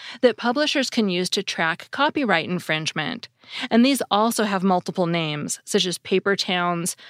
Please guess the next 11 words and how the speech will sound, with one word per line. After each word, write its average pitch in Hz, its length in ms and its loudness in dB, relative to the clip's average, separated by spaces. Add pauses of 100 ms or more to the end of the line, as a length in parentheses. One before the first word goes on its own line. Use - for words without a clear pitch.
(160)
phantom 214 500 0
settlements, 196 800 0
and 185 180 0
trap 208 480 -4
streets, - 800 -4
since 208 260 0
they're 185 120 2
used 175 360 0
to 196 100 -6
trap 165 380 0
plagiarists. - 920 -4